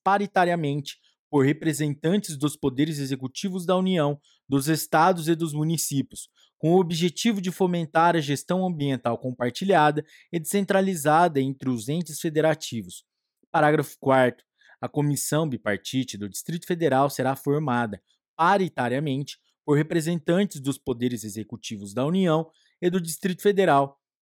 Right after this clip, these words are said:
com o objetivo de fomentar a gestão ambiental compartilhada e descentralizada entre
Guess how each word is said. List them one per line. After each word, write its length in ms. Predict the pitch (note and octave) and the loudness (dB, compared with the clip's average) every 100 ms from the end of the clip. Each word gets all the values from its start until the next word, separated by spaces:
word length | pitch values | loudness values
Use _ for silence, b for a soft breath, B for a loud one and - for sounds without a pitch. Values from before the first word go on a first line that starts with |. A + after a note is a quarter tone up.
| _ | _
com 180 | D3+ E3 | 0 4
o 100 | E3+ | 4
objetivo 640 | C#3 B2+ B2 - F3 F3+ D3+ | 2 -2 -6 -2 0 0 0
de 100 | C3 | -4
fomentar 540 | C3 B2+ A#2+ B2 B2 | -2 -2 -2 0 0
a 40 | |
gestão 440 | G#2 A2 - G#2+ A2 | -2 -8 -8 -6 -6
ambiental 500 | B2+ C#3+ C#3+ B2+ A#2 | -4 -4 -2 -4 -4
compartilhada 800 | A#2+ G#2+ A2+ - G3 E3+ D#3 D#3+ b b b | -6 -8 -8 -2 2 4 2 -2 b b b
e 120 | F#3 | -2
descentralizada 1000 | F3+ G#3 G#3 G3+ G3 F#3+ D3 D#3 F3 C3 | 0 -2 0 2 2 0 2 4 4 2
entre 640 | A2 A#2+ D3+ F#3 F#3+ G3+ | -2 -2 -4 -4 -6 -6